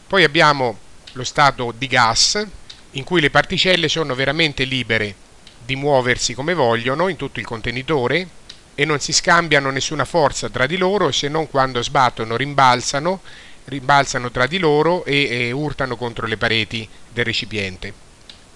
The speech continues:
Lo stato d'aggregazione più semplice da studiare è lo stato gassoso, proprio perché non ci sono forze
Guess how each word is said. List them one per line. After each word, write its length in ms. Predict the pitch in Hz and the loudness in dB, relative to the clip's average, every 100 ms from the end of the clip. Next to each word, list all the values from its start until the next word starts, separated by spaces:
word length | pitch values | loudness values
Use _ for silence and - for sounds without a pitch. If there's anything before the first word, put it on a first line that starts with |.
| - | -10
Lo 100 | 127 | -6
stato 320 | - 151 143 | 0 0 2
d'aggregazione 680 | 139 139 135 139 - 170 135 | 0 0 0 0 0 -2 -2
più 120 | 127 | -2
semplice 520 | - 156 131 120 123 | 0 0 0 -4 -4
da 120 | 120 | -4
studiare 720 | - 196 175 156 170 175 175 180 | -6 -4 2 6 6 4 2 0
è 300 | 135 147 - | 0 0 0
lo 120 | 127 | -6
stato 280 | 127 120 120 | -4 -4 -2
gassoso, 580 | 123 - 185 151 117 113 | -4 -4 -2 -2 -2 -6
proprio 320 | 127 147 143 | -4 -2 -2
perché 260 | 131 - 139 | -4 -4 -4
non 140 | 131 | -6
ci 100 | - | -6
sono 320 | 143 160 131 | -4 -4 -4
forze 640 | 117 160 131 - - 139 | -4 -2 -2 0 -2 -2